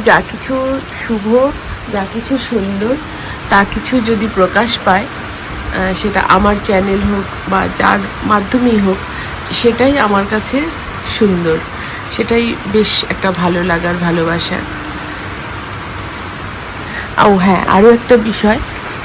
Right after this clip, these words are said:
দেখো আমার যে প্রথমবার আমি, তোমরা দেখেছো হয়তো যে এই যে আমার অ্যাডেনিয়ামের নিয়ে যে পাগলামোটা ছিল, হাত টাত কেটে এই যে একটা ব্রাঞ্চ ধরেছে, এই ব্রাঞ্চটা তো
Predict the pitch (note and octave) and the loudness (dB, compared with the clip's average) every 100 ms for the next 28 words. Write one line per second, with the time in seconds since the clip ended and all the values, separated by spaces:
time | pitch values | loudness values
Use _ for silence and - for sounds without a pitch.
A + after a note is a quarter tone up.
0 | - G#3 G3+ A#3 G#3 G3 G3+ G3+ A3+ A3 | -2 -2 0 2 4 4 2 2 2 2
1 | - - - B3 - C4+ C4+ C4 B3+ A3+ | 0 -10 0 0 4 6 6 8 6 6
2 | A#3 A3+ - - - - A3+ A3 G3+ G#3+ | 2 -2 -8 -10 -6 0 2 4 2 2
3 | C4+ C#4 A#3 G3 - - - - - - | 2 4 4 2 2 -6 -6 -10 -10 -12
4 | - G#3 G3 G3+ F#3+ G3 - G#3 A#3 G3+ | -8 -8 -2 -2 0 -4 -4 -4 -2 -4
5 | A#3 A#3 G3+ G3+ G3 G3 A#3+ - - - | 0 0 2 0 0 0 -4 -6 -10 -4
6 | F#3+ F#3+ G#3 G#3+ A3 G#3+ G3+ G3+ G#3 G3 | -2 -2 -2 0 0 -2 -2 0 0 0
7 | G#3 G#3 F#3 F#3 G#3 A3 G#3 A3+ - A#3 | -4 -2 -2 0 -2 -2 -4 -6 -4 -4
8 | G3+ G3 - - - A3 G#3+ - G3 G3 | -4 -6 -10 -12 -8 -6 -6 -4 -6 -4
9 | - F#3 G#3 A3 G#3 G3 G3+ F#3+ G3+ F#3 | -4 -4 -4 -4 -4 -4 -4 -4 -4 -2
10 | F3+ F3+ F#3 F#3 F#3 F3+ E3+ - - - | 0 0 -2 -4 -2 0 -2 -4 -8 -8
11 | - - - - - G#3+ G#3 F#3+ G3 - | -10 -10 -10 -10 -6 -4 -2 0 0 -2
12 | A3+ | -6